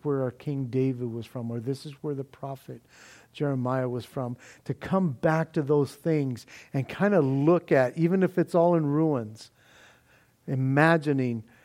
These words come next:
"This is where my family is from." I, I, I know the feelings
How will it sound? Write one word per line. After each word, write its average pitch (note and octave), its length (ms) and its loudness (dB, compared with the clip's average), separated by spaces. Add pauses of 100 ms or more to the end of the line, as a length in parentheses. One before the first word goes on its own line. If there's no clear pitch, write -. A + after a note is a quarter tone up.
(180)
"This C3 380 -6
is C#3+ 180 -10
where C#3+ 160 0
my B2+ 140 -2
family A#2+ 480 -10
is G#2+ 140 -14
from." A#2 280 -20 (4000)
I, E3+ 120 4
I, D#3+ 320 2
I E3 40 6
know F#3+ 160 4
the F3+ 120 4
feelings C3 840 0